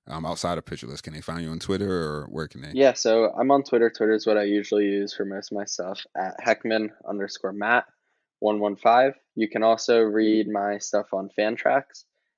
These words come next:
Speaker 2: I do lineup deep dives throughout the season. So once every ten days, I'm planning to do an N L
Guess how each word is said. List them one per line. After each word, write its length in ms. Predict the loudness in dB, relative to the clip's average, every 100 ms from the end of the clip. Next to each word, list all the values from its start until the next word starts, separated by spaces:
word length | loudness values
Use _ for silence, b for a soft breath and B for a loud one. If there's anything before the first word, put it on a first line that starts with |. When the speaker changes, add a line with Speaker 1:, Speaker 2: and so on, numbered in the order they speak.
| _ -6
Speaker 2:
I 160 | -4 -2
do 560 | 2 4 6 4 2
lineup 400 | 0 0 2 0 -2 _ _ _ _ _ _ _ _ _ _
deep 200 | -2 0
dives 420 | 6 8 8 4 0
throughout 280 | 2 4 2
the 40 |
season. 520 | -4 0 2 0 -2 -8 _ _ _ _
So 540 | -4 0 2 2 0 -4 _ _
once 300 | -2 0 2
every 200 | 0 2
ten 300 | -2 -2 -2
days, 320 | 2 4 4 2
I'm 140 | 0
planning 360 | 0 0 0 0
to 80 |
do 240 | 2 4 4
an 100 | 2
N 100 | 2 4
L 320 | 4 4